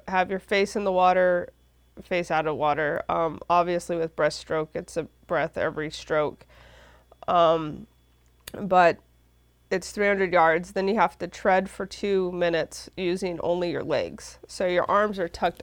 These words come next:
under your armpits, uh, for two minutes,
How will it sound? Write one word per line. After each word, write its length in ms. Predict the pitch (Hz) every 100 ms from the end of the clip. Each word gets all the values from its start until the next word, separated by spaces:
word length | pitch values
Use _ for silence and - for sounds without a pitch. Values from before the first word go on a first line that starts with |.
| -
under 640 | 196 196 185 170 175 180 226 _
your 400 | 190 165 156 - -
armpits, 760 | 196 190 196 151 - - - - - - - - - - _
uh, 380 | 190 170 156 -
for 200 | - 175
two 240 | - 220
minutes, 580 | 190 180 165 - - -